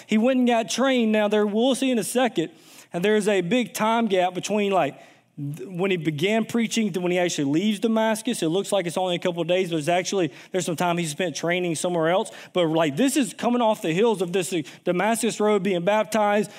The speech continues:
getting with his people, and all of a sudden he's just preaching Jesus.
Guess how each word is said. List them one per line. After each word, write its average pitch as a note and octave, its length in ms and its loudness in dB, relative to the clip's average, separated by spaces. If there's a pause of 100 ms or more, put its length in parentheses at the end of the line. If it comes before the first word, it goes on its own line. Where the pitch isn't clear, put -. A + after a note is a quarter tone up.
(140)
getting A#3 240 0
with G3 140 0
his F3+ 140 0
people, A3 360 2
and G3 80 2
all G3 80 4
of F#3 60 0
a - 20 -10
sudden - 160 2
he's A#3+ 80 0
just A#3 180 -4
preaching G#3+ 340 -4
Jesus. D#3 800 0